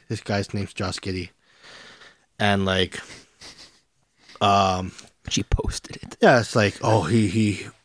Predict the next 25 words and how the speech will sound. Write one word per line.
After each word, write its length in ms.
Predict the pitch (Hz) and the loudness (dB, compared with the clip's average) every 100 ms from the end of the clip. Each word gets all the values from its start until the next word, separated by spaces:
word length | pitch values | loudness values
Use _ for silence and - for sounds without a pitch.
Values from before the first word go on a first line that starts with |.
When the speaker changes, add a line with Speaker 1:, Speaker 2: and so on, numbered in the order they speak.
| - | 0
Speaker 1:
we 100 | 123 | 4
had 120 | 120 | 6
a 60 | |
relationship," 800 | 110 110 117 - 117 - 95 - - - - - | 6 6 6 4 -2 0 -4 -4 -16 -18 -14 -6
and 100 | 110 | 0
stuff 160 | 101 | 0
like 100 | 101 | 0
that. 180 | 95 92 | -2 -2
And 80 | 95 | -2
he, 60 | 104 | -4
she's 260 | - - | -4 -4
posting 280 | 120 147 120 | 2 2 2
it 80 | 98 | -2
now, 340 | 101 98 87 - - - - - - - _ _ _ - | 0 0 -4 -12 -20 -20 -20 -20 -20 -20 _ _ _ -2
and, 180 | 104 | 0
like, 240 | 95 95 87 | 0 -4 -4
she's 180 | - 110 | -2 2
underage. 600 | 113 98 87 76 64 - - | 4 6 4 4 0 -8 -12
Speaker 2:
Oh, 380 | - _ - | -20 _ -16
okay. 240 | - 82 85 | -8 -6 -6
Speaker 1:
And 100 | - | -6
Josh 200 | 92 92 | -4 -4
Giddey's 240 | - 92 - | -4 -6 -6
like, 160 | 90 - | -10 -12
"Ugh." 220 | - | -14